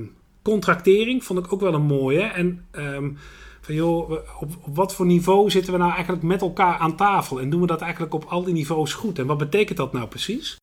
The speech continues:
Eh, en dan als laatste die zegels plakken met het boekje van, eh,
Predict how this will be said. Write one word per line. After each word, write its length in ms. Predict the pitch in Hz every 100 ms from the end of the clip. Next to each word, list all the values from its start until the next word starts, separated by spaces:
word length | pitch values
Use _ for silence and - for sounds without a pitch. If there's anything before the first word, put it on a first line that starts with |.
| -
Eh, 80 | - 135 - -
en 160 | 175
dan 160 | 175 180
als 140 | 180
laatste 320 | 185 214 214
die 140 | 175 156
zegels 400 | 196 180 151 -
plakken 420 | 175 147 190 175
met 160 | 175 -
het 140 | 135
boekje 480 | 180 185 170 147 143
van, 320 | 160 147 143
eh, 140 | 139